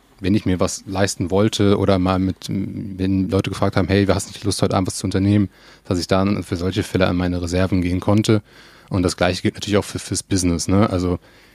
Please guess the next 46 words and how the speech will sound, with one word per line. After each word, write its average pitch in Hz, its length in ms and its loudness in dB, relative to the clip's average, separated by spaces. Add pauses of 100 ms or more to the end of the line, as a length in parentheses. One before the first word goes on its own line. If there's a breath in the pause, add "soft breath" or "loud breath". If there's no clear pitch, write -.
(140 soft breath)
wir 92 140 0
haben, 98 300 2 (300)
gerade 98 220 0
am 95 80 -6
Anfang 95 340 0
muss 101 180 0
man 87 300 2 (200)
ein 87 80 -4
bisschen 87 340 0
investieren, 87 720 -4 (180)
ne? 90 200 2
Also 90 320 -6 (500)
es 104 180 -10
ist - 140 -4
jetzt - 200 -2
utopisch, 107 420 0
nur 95 120 0
wenn 95 120 2
man 98 200 2
einen 98 140 -4
Shop - 280 -4
online 101 220 4
schaltet, 101 380 0
dass, 92 200 0
äh, 98 320 -2
die 95 140 -4
Welt 101 180 0
auf 92 100 -6
einen 95 220 -6
wartet 104 400 -2
und, 90 180 -2
äh, - 40 -6
alle 101 400 -6
einkaufen. 104 560 -2 (280 soft breath)
Ziemlich - 340 -2
unrealistisch 113 760 2
und 98 120 -2
da 95 60 0
muss 104 200 0
man, 101 160 0
braucht - 240 0
man 104 100 0
auch 92 80 0
ein 92 60 0
gewisses 90 280 -2
Budget, 98 520 0